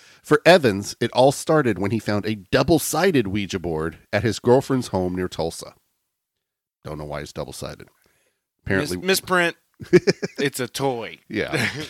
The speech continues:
Speaker 2: <laughs>
Speaker 1: Zozo was inscribed on what Evans describes as the dark side of the board.
Speaker 2: Mm.
Speaker 1: And an entity by the same name seemingly controlled the planchette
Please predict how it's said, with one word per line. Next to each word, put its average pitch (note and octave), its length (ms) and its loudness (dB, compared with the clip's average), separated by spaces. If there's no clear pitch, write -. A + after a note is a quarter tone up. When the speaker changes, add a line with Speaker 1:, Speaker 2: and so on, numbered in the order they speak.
Speaker 2:
<laughs> - 320 -10
Speaker 1:
Zozo F3 540 6
was E3+ 240 6
inscribed C#3+ 640 2
on A2+ 140 2
what A2+ 180 2
Evans C#3 320 0
describes G#2+ 500 0
as - 160 -8
the G2+ 160 -6
dark A#2 280 -2
side F2 300 0
of E2 100 -8
the F2 80 -4
board. D2+ 400 -6
Speaker 2:
Mm. C3+ 300 -16
Speaker 1:
And C#3 160 4
an B2+ 160 2
entity D3 480 2
by G#2 160 -2
the G2+ 80 -2
same B2 340 0
name G2 240 -2
seemingly B2+ 480 0
controlled A2+ 480 0
the A#2 60 -10
planchette G#2 560 -2